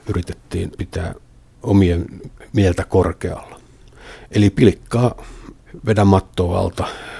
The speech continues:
kampita hyvin brutaalilla tavalla sitä porukkaa, joka on meitä vastaan. Kahdeksankymmentäluvulle tultaessa, niin näistä vuosikymmenistähän ei ollut men-, kulunut vielä kolme neljäkymmentä vuotta. Eli ne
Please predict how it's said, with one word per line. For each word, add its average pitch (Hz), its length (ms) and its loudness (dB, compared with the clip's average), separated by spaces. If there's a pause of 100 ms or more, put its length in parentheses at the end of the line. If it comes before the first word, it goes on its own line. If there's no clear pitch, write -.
kampita 87 520 0 (640)
hyvin 92 320 -4 (400)
brutaalilla 90 640 -4
tavalla 90 420 -4 (260)
sitä - 240 -2
porukkaa, 92 440 0
joka 92 220 -4
on 92 80 -2
meitä 90 300 -6
vastaan. - 520 -14 (300)
Kahdeksankymmentäluvulle 98 720 0
tultaessa, 90 640 0 (300)
niin 98 200 -4
näistä 90 360 -6
vuosikymmenistähän 92 920 -4
ei 101 120 0
ollut 95 220 2
men-, 87 240 -2 (300)
kulunut 90 340 2
vielä 87 160 -2 (200)
kolme 87 340 -4
neljäkymmentä 82 640 -10
vuotta. - 380 -16 (760)
Eli 92 240 -6 (380)
ne 98 420 0